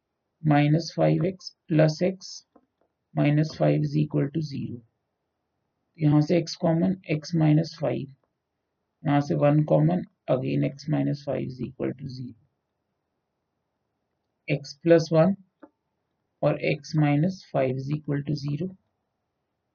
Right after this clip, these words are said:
which is why x plus one is equal to zero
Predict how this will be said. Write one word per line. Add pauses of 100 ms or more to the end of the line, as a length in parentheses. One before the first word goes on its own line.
(160)
which
is (140)
why (140)
x
plus
one
is
equal
to
zero